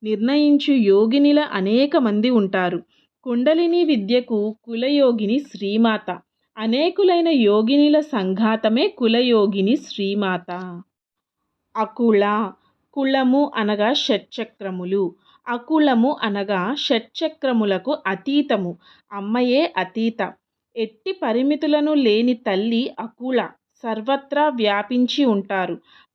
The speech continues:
పరబ్రహ్మ అయిన శివుని యందు ఐక్యమైన శ్రీమాత అని అర్థం. సమయాంతస్థ. సమయము అనగా శివ, శక్తుల యొక్క సామ్యము, సంకేతము.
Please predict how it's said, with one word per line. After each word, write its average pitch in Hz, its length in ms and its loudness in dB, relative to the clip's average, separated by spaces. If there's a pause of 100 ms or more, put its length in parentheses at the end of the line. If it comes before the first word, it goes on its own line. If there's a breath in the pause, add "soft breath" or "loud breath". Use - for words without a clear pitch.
పరబ్రహ్మ 330 800 -2
అయిన 285 260 2
శివుని 285 540 0
యందు 226 440 2 (100)
ఐక్యమైన 214 640 -2
శ్రీమాత 220 720 -2
అని 208 400 -2
అర్థం. 185 580 -4 (880)
సమయాంతస్థ. 226 1300 -2 (420)
సమయము 247 720 0
అనగా 208 520 -2
శివ, 226 500 -2 (520 soft breath)
శక్తుల 262 460 -6
యొక్క 302 400 -2
సామ్యము, 226 880 0 (420)
సంకేతము. 220 720 -4